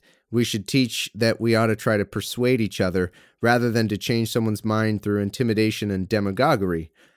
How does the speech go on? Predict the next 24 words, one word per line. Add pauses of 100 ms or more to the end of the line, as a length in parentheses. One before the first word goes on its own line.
(140)
Um,
so, (140)
Twitter
trolls,
I
hope
that
you
take
that
to
heart
when
you're, (340)
when
you're
trolling
me
for
not (560)
<laughs>
unquestionably
accepting
everything